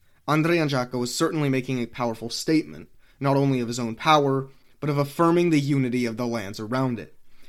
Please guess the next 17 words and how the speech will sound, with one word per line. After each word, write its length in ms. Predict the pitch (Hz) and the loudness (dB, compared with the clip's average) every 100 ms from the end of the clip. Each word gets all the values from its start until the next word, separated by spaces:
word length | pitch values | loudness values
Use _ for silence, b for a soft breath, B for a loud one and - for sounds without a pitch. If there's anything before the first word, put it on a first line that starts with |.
| b | b
both 200 | 147 143 | 0 2
metaphorically 1000 | 143 160 226 208 196 160 - 135 139 139 | 2 2 2 4 6 4 2 0 0 -2
and 280 | 160 208 254 | 0 2 4
literally 580 | 247 269 196 135 123 117 | 4 2 2 2 2 0
living 440 | 139 147 139 143 | 2 2 0 -2
between 460 | 139 135 - 175 220 | -4 -8 -2 0 4
the 100 | 226 | 4
lands 300 | 214 202 196 | 4 2 0
of 60 | 190 | -2
his 120 | 170 | 0
grandmother 640 | 175 180 135 113 107 104 | 2 2 2 0 -4 -4
in 100 | 120 | -4
Ambohitra 560 | 120 120 123 123 113 117 | -2 -4 -4 -6 -4 0
Bibie 400 | 180 180 185 - b b b - | 0 0 -2 -4 b b b -4
and 100 | 139 | 0
his 140 | 139 | 0
grandfather 920 | 135 151 160 147 139 107 101 101 113 | 0 0 2 0 -2 -8 -6 -8 -10